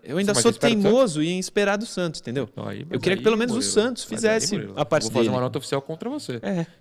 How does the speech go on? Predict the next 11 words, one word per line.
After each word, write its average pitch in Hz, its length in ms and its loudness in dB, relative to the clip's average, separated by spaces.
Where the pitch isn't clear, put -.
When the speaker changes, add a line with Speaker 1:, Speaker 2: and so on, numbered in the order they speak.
Speaker 2:
Esperançoso. 131 1000 -4
Murilo 131 340 -4
Tauro 135 400 4
deveria 127 580 0
parar. 110 540 -4
É 113 100 -4
inacreditável 120 840 2
que - 100 -10
ele 117 80 -6
tenha 113 240 -10
esperança. 101 560 -12